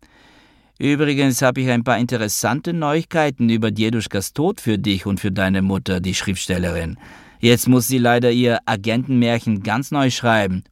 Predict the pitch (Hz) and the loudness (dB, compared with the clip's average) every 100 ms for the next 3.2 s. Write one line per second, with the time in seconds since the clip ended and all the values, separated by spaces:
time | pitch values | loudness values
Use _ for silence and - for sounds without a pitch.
0 | - 135 120 113 107 98 104 104 107 101 | 2 4 4 2 0 -2 -2 -2 -2 -2
1 | 101 117 117 107 101 98 107 101 95 98 | -2 0 0 0 0 2 0 -4 -6 -4
2 | 95 98 123 117 95 98 98 87 95 95 | -4 -4 -2 -2 -2 -4 -6 -2 -2 2
3 | 104 | 0